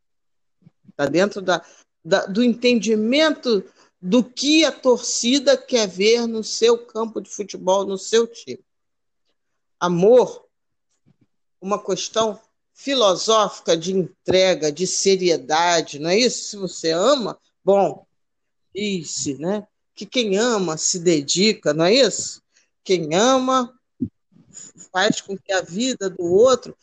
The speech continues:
seja seu foco de preocupação.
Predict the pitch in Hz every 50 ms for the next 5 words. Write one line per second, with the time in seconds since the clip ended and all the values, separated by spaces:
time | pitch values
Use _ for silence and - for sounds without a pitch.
0 | _ _ _ _ - - 196 208 202 190 185 185 - 185 165 165 - - - 226
1 | 233 220 - - 180 165 165 _ - 175 170 175 _ _ - 160 151 151 - -
2 | 143 139 139 139